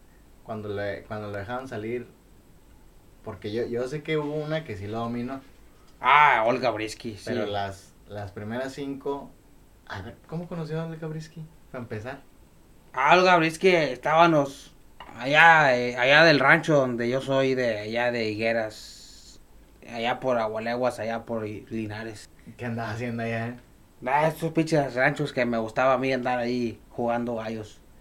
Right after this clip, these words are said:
Speaker 2: Haz de cuenta que estaba Olga, Olga Briskin, ahí andaba en los ranchos, ahí,
Speaker 1: <laughs>
Speaker 2: ahí.
Speaker 1: ¿Pero por qué fue Olga Briskin a un rancho? No entiendo.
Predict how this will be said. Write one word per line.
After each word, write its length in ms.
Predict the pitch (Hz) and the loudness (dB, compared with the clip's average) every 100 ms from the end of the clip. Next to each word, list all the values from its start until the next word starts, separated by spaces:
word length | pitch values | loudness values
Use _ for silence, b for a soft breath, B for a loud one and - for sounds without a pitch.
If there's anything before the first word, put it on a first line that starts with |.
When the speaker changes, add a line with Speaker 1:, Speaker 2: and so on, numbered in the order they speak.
| b b b _ - - - | b b b _ -20 -20 2
Speaker 2:
Haz 140 | 147 | 6
de 80 | 165 | 6
cuenta 340 | 160 156 160 147 | 4 4 4 2
que 140 | 123 | -2
estaba 520 | 120 147 156 143 - | 2 4 6 6 2
Olga, 320 | - 165 156 131 - | 0 4 4 2 -2
Olga 280 | 139 160 147 | 2 4 4
Briskin, 560 | 151 156 - 143 117 - - b b b - | 4 0 0 0 0 -8 -20 b b b 0
ahí 220 | 131 165 | 4 4
andaba 420 | 160 165 170 165 | 6 6 6 4
en 80 | 147 | 2
los 100 | 131 | 2
ranchos, 400 | 147 156 165 143 | 2 2 0 2
ahí, 320 | 131 139 135 | 0 0 2
Speaker 1:
<laughs> 0 | |
Speaker 2:
ahí. 220 | 127 139 131 | 2 2 2
Speaker 1:
¿Pero 240 | 131 135 | -2 -2
por 220 | 131 123 | -4 -4
qué 160 | 143 156 | 0 0
fue 140 | 160 170 | 2 4
Olga 180 | 175 | 4
Briskin 340 | 170 175 - 170 | 4 2 0 -6
a 20 | |
un 80 | 160 | -2
rancho? 400 | 156 165 175 170 | -2 -2 -4 -4
No 80 | 160 | -4
entiendo. 560 | 151 156 156 165 160 | -6 -6 -6 -8 -12